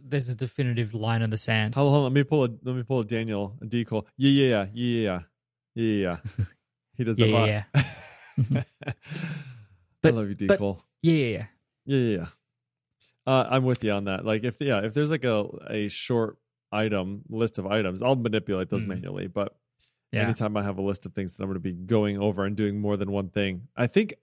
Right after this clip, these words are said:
Speaker 2: I think for me, maybe some of it too is a, um, it's not that you can't do it in five different ways. It's not that you can use a collection or a for each or a while or a,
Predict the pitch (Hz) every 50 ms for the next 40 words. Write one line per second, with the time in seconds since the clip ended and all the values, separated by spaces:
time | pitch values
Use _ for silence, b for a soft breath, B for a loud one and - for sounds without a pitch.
0 | _ - 135 131 196 226 214 - - 139 135 135 139 131 117 113 117 127 120 -
1 | 127 123 123 120 113 - - 127 127 123 110 113 117 107 110 113 113 110 107 104
2 | 101 101 98 98 98 95 95 92 92 92 90 87 _ _ _ _ _ _ _ _
3 | _ _ _ _ _ _ _ _ _ _ _ _ _ _ _ b b b b b
4 | b b b b - 139 127 160 156 143 156 - - 131 - - 135 123 120 113
5 | 113 120 120 131 127 127 117 - 123 113 117 107 117 - - 113 113 113 127 170
6 | 180 - - - 120 - - 139 135 - 127 120 139 123 - 131 120 113 113 113
7 | 101 113 104 - - 110 110 107 104 - - 127 123 123 - - 123 127 131 131
8 | 123 - - 135 127 120 117 110 110 110 110 113 - - - - - _ - 117
9 | 120 120 117 113 113 110 104 104 98 98 101 104 104 104 104 104 107 113 117 -
10 | _ _ _ _ b b b b b _ - - 120 120 120 120 117 117 117 117
11 | - - 117 117 113 110 110 107 107 104 104 104 104